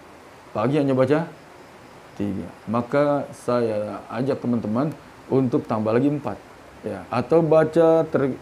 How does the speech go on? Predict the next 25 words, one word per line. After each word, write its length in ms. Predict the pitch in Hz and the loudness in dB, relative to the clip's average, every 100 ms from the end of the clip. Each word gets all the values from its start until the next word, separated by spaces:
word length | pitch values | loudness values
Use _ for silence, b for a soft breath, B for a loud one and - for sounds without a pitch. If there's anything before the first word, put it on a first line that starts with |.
| - | -4
a-, 160 | 131 | -4
di, 160 | 139 131 - | -2 -4 -2
apa, 480 | 123 117 156 156 - B B - | -4 0 0 -2 -4 B B -2
terasing 400 | 143 165 165 156 | 2 2 2 4
daripada 320 | 143 120 131 | 4 4 2
Hizb 240 | 127 131 | 2 0
Bahar, 480 | 117 123 127 165 175 - - - | 2 2 2 0 -2 -8 -16 -2
baca 260 | 120 123 | 0 2
tersendiri 520 | 131 - 123 123 139 143 | 0 -2 2 4 2 0
tujuh. 280 | 123 95 - - - - - - - - - - - | -2 -2 -10 -18 -20 -20 -20 -20 -20 -20 -20 -20 -12
Ya. 140 | 101 98 - - - - - - - - - | -12 -12 -16 -20 -20 -20 -20 -20 -20 -16 -4
Atau 400 | 120 - 202 190 | -2 4 4 4
seandainya 720 | 190 156 151 165 156 127 92 - - | 2 0 2 4 4 2 -4 -12 -4
tanpa 800 | 147 160 147 - 143 147 156 147 | -2 0 -2 0 2 2 0 0
kita, 640 | 139 127 - 135 139 135 - - - - - | -2 -2 -2 -2 -2 -4 -6 -18 -20 -20 -10
apa, 560 | 101 98 127 131 123 - - | -6 -2 2 2 0 -6 -6
eh, 240 | 107 107 107 | -2 -2 -2
su'ul 240 | - 175 - | 2 2 2
adab, 280 | 160 135 104 - - - 170 | 0 -2 -4 -10 -20 -2 0
tetap 240 | 170 139 135 | 0 -2 0
dalam 240 | 135 127 | 0 0
hati 320 | 139 151 147 135 127 - | -2 2 2 2 0 0
penuh 160 | 151 | 0
ketaksiran, 720 | 127 127 123 - 143 135 190 147 | 0 -2 -4 -2 0 0 -2 -2
kita 240 | 127 | -4